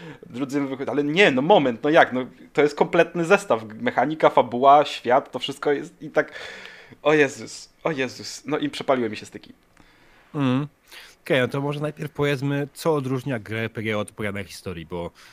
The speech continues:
Speaker 2: em, różnica jest tak naprawdę niewielka dla wielu, a
Speaker 1: Mhm.
Speaker 2: dla nas jest coś ogromna. Więc tutaj bardzo ładnie podrzucił Sergi cytat, e, nie będę czego po angielsku, przeczytam go po polsku. E, „Główną różnicą między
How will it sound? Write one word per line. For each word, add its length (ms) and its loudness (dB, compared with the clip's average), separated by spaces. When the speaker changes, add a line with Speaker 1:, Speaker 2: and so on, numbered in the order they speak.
Speaker 2:
em, 420 -8
różnica 520 -2
jest 180 0
tak 120 -8
naprawdę 1040 -2
niewielka 520 -2
dla 160 -6
wielu, 460 -2
a 100 -4
Speaker 1:
Mhm. 220 -2
Speaker 2:
dla 160 -2
nas 240 -2
jest 220 -4
coś 140 -4
ogromna. 500 -2
Więc 240 -2
tutaj 220 0
bardzo 300 -2
ładnie 380 0
podrzucił 380 -10
Sergi 360 -4
cytat, 540 -8
e, 260 -2
nie 120 -6
będę 120 0
czego 240 -8
po 120 -4
angielsku, 540 -4
przeczytam 180 -4
go 100 -4
po 80 -14
polsku. 420 -6
E, 180 -4
„Główną 340 -2
różnicą 320 0
między 680 0